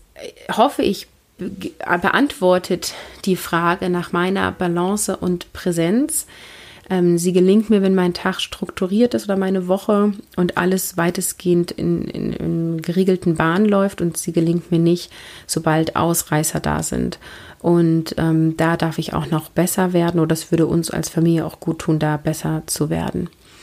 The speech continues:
Ja, und, ähm, ich habe eben gesagt, das ist die letzte Frage, das stimmt gar nicht. Es gibt noch eine,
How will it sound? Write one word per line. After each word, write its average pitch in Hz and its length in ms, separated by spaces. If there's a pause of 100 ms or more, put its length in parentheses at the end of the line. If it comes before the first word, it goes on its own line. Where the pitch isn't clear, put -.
(880)
Ja, 175 480 (420)
und, 226 680
ähm, 202 760 (140)
ich - 120
habe - 100
eben 214 120
gesagt, 220 180
das 202 80
ist - 40
die 190 60
letzte 226 300
Frage, 185 240
das 175 100
stimmt 247 220
gar 190 160
nicht. 269 240 (180)
Es - 140
gibt - 180
noch 190 160 (140)
eine, 214 500